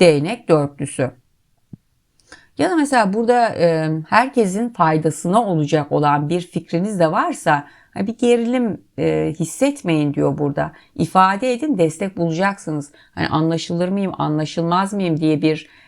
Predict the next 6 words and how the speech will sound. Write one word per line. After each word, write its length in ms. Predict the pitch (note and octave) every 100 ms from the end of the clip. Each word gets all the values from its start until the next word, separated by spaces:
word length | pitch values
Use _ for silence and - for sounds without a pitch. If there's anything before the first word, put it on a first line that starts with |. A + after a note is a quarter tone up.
| -
e, 120 | D#3+
endişe 560 | - E3+ D#3+ D#3 E3+
duymanıza 500 | D#3 D#3 D3+ D3 D3
gerek 420 | D3+ E3+ G3 C#4+ -
yok 280 | D#3+ -
diyor. 340 | - C#3+ -